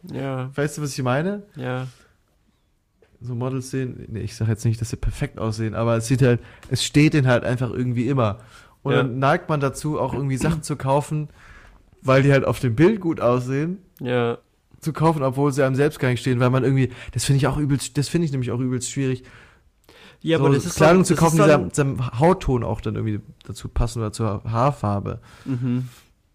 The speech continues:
Speaker 1: Ja, aber das ist ja noch eigentlich voll das Problem, wenn du dir Sachen, wenn du dir
Speaker 2: Ja.
Speaker 1: Kleidung kaufst, weil die am Model gut aussieht, aber an dir letztendlich scheiße aussieht und du dann einfach so die Hälfte von der Bestellung, die du gemacht hast, einfach direkt wieder zurückschickst.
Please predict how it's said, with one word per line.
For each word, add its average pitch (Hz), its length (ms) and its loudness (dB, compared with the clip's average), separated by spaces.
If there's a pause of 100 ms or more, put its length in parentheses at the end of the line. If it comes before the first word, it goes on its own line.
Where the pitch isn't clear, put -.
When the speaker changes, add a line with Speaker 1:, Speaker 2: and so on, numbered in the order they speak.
(220)
Speaker 1:
Ja, 156 120 -2
aber 143 80 0
das 143 100 -6
ist - 60 -6
ja 160 80 0
noch 147 120 -4
eigentlich 147 280 -6
voll 139 180 -6
das 135 160 -6
Problem, 135 500 -6
wenn 110 140 -6
du 113 80 -8
dir 117 220 -6
Sachen, 135 420 -8
wenn 123 80 -8
du 120 80 -6
dir 110 120 0
Speaker 2:
Ja. 110 80 4
Speaker 1:
Kleidung 151 440 0 (140)
kaufst, 143 500 -2 (380)
weil 131 120 -4
die 131 140 -6
am 123 100 -4
Model 156 360 -4
gut 147 240 -12
aussieht, 139 480 -6
aber 117 240 -8 (180)
an 120 140 -8
dir 147 120 -8
letztendlich 135 440 -10
scheiße 143 460 -8
aussieht 120 540 -10
und 127 200 -12
du 123 40 -12
dann 117 220 -6
einfach 123 300 -8
so 123 200 -8 (420)
die 127 80 -4
Hälfte 143 440 -4
von 120 220 -8
der 117 100 -4
Bestellung, 135 560 -8
die 127 60 -6
du 113 120 -4
gemacht 113 380 -8
hast, - 120 -14
einfach 120 340 -10 (340)
direkt 139 300 -8
wieder 127 180 -6
zurückschickst. - 720 -12